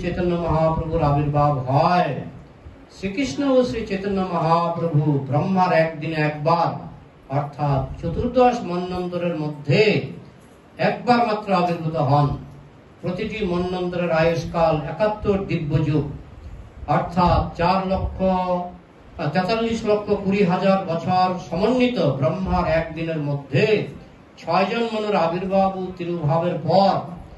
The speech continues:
শ্রীকৃষ্ণ আবির্ভূত হন। অর্থাৎ ব্রহ্মার একদিনের, ওই নাম্বার আমি পড়তে পারবো না, এখানে কি লেখা আছে, হ্যাঁ, বছর, আমি এমনি সংখ্যাগুলো বলছি, এক নয় সাত পাঁচ তিন দুই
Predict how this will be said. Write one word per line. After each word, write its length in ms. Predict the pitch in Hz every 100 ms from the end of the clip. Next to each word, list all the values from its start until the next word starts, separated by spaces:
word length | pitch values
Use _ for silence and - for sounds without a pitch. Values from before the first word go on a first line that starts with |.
| - - -
শ্রীকৃষ্ণ 420 | - 165 165 160 170 147
আবির্ভূত 360 | 143 135 131 127 123
হন। 200 | 113 135 - - - - - - - 139
অর্থাৎ 340 | 147 - 147 143
ব্রহ্মার 480 | - 180 208 202 185 170 170
একদিনের, 580 | 165 165 165 165 156 139 - - - - -
ওই 80 | 156 156
নাম্বার 240 | 156 160 156
আমি 120 | 156 131
পড়তে 260 | 143 - 143
পারবো 220 | 135 127 123
না, 40 | 117
এখানে 200 | 127 127 -
কি 100 | 127
লেখা 220 | 123 123 120
আছে, 180 | - - - - - - 92 92 -
হ্যাঁ, 200 | 147 185 147 127 - 135
বছর, 340 | 151 170 156 143 - - - - - 170
আমি 120 | 170 180
এমনি 160 | 180 170
সংখ্যাগুলো 400 | 170 170 175 175 175
বলছি, 200 | 175 175 175 175
এক 80 | 175 175
নয় 220 | 170 170 170
সাত 220 | 170 170 170 175
পাঁচ 200 | 175 175 -
তিন 160 | 185 185 180
দুই 160 | 175 180